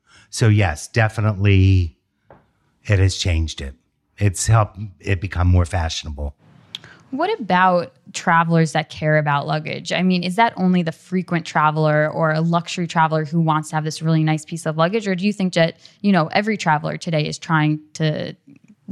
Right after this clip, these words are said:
Speaker 2: is looking for design in luggage as
Speaker 1: I
Speaker 2: well?
Speaker 1: don't think every traveler, but I think a very large majority. I think what's also changed a lot in the business is the fact that kids travel now from the time they're small.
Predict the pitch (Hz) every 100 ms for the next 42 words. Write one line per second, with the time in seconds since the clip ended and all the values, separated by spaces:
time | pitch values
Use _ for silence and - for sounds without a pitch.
0 | 180 - 175 190 - 185 - 175 160 151
1 | 151 151 151 160 160 151 - - 175 208
2 | 180 127 113 - 127 117 101 95 - 65
3 | 67 62 65 - _ _ - 135 135 143
4 | 156 117 104 90 120 110 98 98 92 -
5 | 90 98 92 104 135 156 220 233 226 -
6 | 120 120 - 110 - 101 101 104 104 101
7 | 101 98 98 101 92 101 92 101 98 -
8 | - - - - 120 113 104 - - _
9 | _ _ _ _ - - - - 113 -
10 | 135 151 135 104 - 160 160 - 127 110
11 | 104 98 90 85 85 - 92 92 - 92
12 | 92 85 82 - 73 62 -